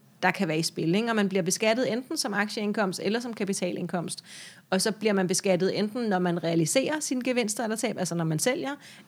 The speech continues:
eller årligt, som så vil være lagerprincippet. Der bliver man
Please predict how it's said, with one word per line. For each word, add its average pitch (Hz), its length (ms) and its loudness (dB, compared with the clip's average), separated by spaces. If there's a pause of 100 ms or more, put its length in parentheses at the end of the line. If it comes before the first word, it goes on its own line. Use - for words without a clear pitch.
eller 202 440 4
årligt, 185 440 4
som 190 220 -2
så 185 100 2
vil 180 140 2
være 175 140 4
lagerprincippet. 165 760 0
Der 190 60 -2
bliver 202 200 -2
man 196 100 0